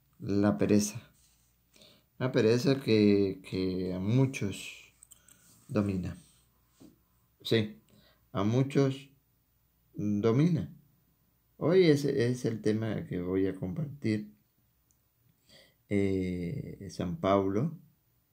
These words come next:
viene a, a dar una orden,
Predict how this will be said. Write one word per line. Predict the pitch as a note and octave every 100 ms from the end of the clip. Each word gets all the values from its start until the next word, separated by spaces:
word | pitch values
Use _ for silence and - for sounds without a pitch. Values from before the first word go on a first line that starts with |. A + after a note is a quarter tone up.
| _ _ G#2
viene | G2+ A2+ A2+ G#2+ - -
a, | F#2+ F#2 F#2 F2 E2+ - _ _ _ _ _ _ _ _ -
a | G2+
dar | C3+
una | D#3 D#3 D#3+ E3
orden, | E3 G2+ F2 -